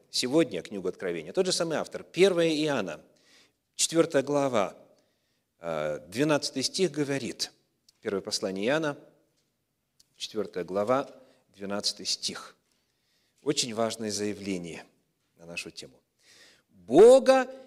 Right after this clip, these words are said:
никто никогда не видел». Помните ли вы, что дальше? Вот те, кто ещё не успел открыть это место. <laughs>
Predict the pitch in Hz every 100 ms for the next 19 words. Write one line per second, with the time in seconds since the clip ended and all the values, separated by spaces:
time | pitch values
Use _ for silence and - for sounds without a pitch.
0 | - 123 131 - - 156 220 220 226 -
1 | 127 135 - 113 98 120 143 - 120 143
2 | 131 135 101 101 226 254 220 214 190 208
3 | 151 98 - - - 117 - 156 151 139
4 | 147 147 - 127 104 - 95 92 90 82
5 | 73 - - _ _ _ _ _ _ _
6 | _ _ _ _ _ _ _ 220 214 _
7 | _ _ _ _ _ _ _ _ _ _
8 | _ _ - - - -